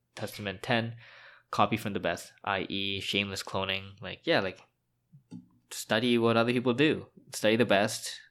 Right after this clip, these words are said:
and clone them. Like, copy their styles. Like, my style is a continuous evolution of who the people I like, and, and I've grav-, I've gravitated more to Charlie Munger,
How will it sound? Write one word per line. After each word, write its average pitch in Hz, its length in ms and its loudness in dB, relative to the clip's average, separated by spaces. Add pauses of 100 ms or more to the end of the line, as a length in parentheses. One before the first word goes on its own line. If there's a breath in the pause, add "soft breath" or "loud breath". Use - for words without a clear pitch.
(140)
and 101 500 -10
clone 131 300 0
them. 85 120 -4
Like, 87 140 -10
copy 101 280 0
their 104 100 0
styles. 107 360 0
Like, 90 140 -6 (500 loud breath)
my 101 260 0
style 104 480 4
is - 520 -6 (120)
a 107 40 -8
continuous 107 500 -4
evolution 101 560 0
of 95 200 -6 (560)
who 113 180 2
the 110 100 -2
people 110 280 0
I 101 80 2
like, 104 500 -2
and, 92 380 -8 (720 loud breath)
and 107 120 -10
I've 98 180 -6
grav-, 95 360 2
I've 101 160 -2
gravitated 104 480 2
more 98 220 -6
to 98 420 -2
Charlie 95 280 -2
Munger, 101 800 -2